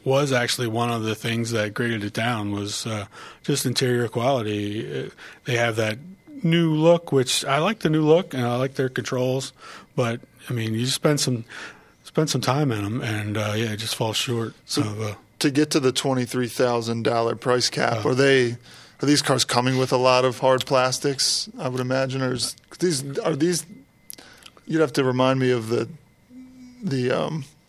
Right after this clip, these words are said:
Speaker 2: the price range for these cars. Um, are these coming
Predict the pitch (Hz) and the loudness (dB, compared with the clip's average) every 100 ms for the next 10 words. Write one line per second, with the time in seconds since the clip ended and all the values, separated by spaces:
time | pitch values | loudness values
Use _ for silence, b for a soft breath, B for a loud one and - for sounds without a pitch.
0 | - B B 127 - 151 139 123 117 113 | -6 B B -6 4 4 4 2 0 -2
1 | 117 123 113 - 120 - - - - B | -2 -2 -2 -2 -2 -2 -2 -6 -8 B
2 | B B 254 - 120 113 110 110 156 - | B B -18 -4 -2 -2 -4 -6 -10 -2
3 | 147 127 127 - 139 127 120 120 139 | 0 0 0 0 2 2 0 -4 -8